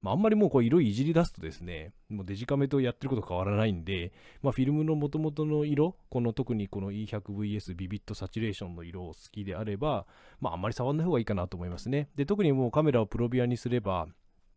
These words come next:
えー、そのまま色が来てるということを想定すればですね、まあ、こんな感じで、えー、ブローニーのポジフィルムはいいんじゃないかなと思ってます。皆さんいかがでしょうか？はい。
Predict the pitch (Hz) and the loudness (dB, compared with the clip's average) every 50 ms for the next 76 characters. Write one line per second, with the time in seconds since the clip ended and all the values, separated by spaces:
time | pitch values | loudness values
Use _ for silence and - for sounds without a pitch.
0 | _ _ _ _ _ _ _ _ - 113 113 107 95 127 123 127 131 127 127 127 | _ _ _ _ _ _ _ _ -2 0 0 2 4 4 4 4 4 4 4 4
1 | 127 139 131 107 - - - 139 123 139 - - 135 104 98 - 117 110 - 127 | 4 4 2 2 0 2 4 4 4 6 4 2 2 2 0 -2 -2 -2 -2 -2
2 | 104 - 104 104 - 113 - - 123 131 113 92 - 71 - - - 95 101 107 | -2 -2 -4 -4 -4 -4 -2 0 0 0 0 -2 -4 -8 -10 -10 -6 -6 -6 -6
3 | - - - - - - - - - - 135 - 110 101 98 104 - 104 104 104 | -6 -10 -14 -18 -20 -20 -20 -12 -8 -6 -4 -2 -2 -2 -4 -4 -6 -6 -8 -8
4 | - - 104 117 113 90 - - _ _ _ 107 104 101 98 95 92 92 92 92 | -8 -8 -6 -6 -6 -6 -8 -14 _ _ _ -10 -8 -8 -6 -6 -6 -8 -8 -6
5 | 101 101 98 95 95 95 98 95 110 143 170 165 160 135 - - 104 90 92 92 | -4 -4 -4 -4 -4 -4 -4 -4 -2 -2 0 0 0 -2 -2 -4 -6 -6 -6 -6
6 | - 95 95 104 135 170 143 98 92 92 85 82 78 73 73 73 - 82 113 127 | -8 -6 -6 -4 -2 -2 -2 -2 -2 -4 -4 -6 -8 -10 -12 -10 -10 -6 -4 -4
7 | 123 110 - - 76 65 71 - - - 71 95 101 - - - - - 90 92 | -4 -4 -6 -8 -12 -12 -12 -14 -14 -10 -8 -6 -6 -6 -6 -10 -12 -10 -8 -8
8 | 90 76 76 71 78 82 - 98 - 73 - - - - - 92 80 69 73 - | -8 -8 -10 -12 -14 -14 -12 -12 -12 -12 -14 -14 -14 -14 -12 -12 -12 -14 -16 -18
9 | _ _ - 117 - - _ _ _ _ _ _ _ _ _ _ _ _ _ _ | _ _ -4 -4 -4 -4 _ _ _ _ _ _ _ _ _ _ _ _ _ _
10 | _ _ _ _ _ _ _ _ - 131 117 - - | _ _ _ _ _ _ _ _ -6 -6 -6 -6 -8